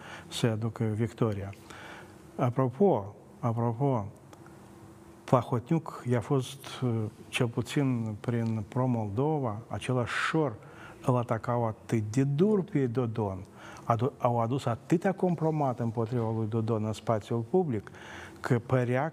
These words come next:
că nu există posibilitate pentru o înțelegere. Iată că, iată că a existat. Și aici tra-, apare o întrebare. Dar cine a contribuit? Cine i-a aruncat în brațele lui Dodon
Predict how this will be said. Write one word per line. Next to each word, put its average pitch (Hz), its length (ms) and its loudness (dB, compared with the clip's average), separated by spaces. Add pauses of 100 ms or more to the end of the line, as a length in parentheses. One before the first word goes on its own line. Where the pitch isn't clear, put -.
că 143 300 0
nu 143 380 4
există 180 540 2
posibilitate 110 760 0
pentru 107 840 -2
o 117 100 0
înțelegere. 110 720 0 (540)
Iată 120 280 2
că, 131 340 0 (920)
iată 131 260 2
că 123 120 -2
a 135 60 4
existat. 151 600 0 (500)
Și - 100 0
aici 131 140 6
tra-, 165 300 2
apare 160 320 2
o 165 40 2
întrebare. 156 480 0 (800)
Dar 151 200 2
cine 208 260 2
a 147 80 2
contribuit? 123 720 0 (340)
Cine 196 240 2
i-a 156 120 4
aruncat 120 480 -2
în 110 140 0
brațele 113 420 0
lui 107 240 0
Dodon 113 480 0